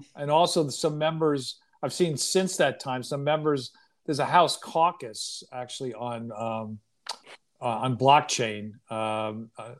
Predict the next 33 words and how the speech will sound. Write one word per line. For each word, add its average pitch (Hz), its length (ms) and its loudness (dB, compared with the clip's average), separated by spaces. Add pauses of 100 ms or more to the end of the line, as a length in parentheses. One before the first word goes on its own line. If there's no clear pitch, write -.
I'm 131 100 -6
not 127 160 0
sure. 143 300 2
I 139 80 6
guess 160 240 6
they're, 131 360 4
they're 135 120 2
called 151 240 8
the 117 40 -4
Blockchain 127 460 0
Caucus, 151 320 -2 (260)
and 165 120 0
Republicans 160 460 2
and 135 60 -8
Democrats. 139 460 -6
And 139 160 -8
what 151 220 -4
they 214 160 2
said 143 380 2
was 139 260 -2 (560)
cryptocurrency 180 640 0
tax 160 260 -4
reporting 143 240 0
is 160 160 2
important, 135 640 2
but, 131 260 -2 (800)
uh, 135 280 -2
they 139 120 2
gotta 147 200 4
prioritize 147 760 2
amending 135 420 -8
the 131 80 -6
language, 127 600 -4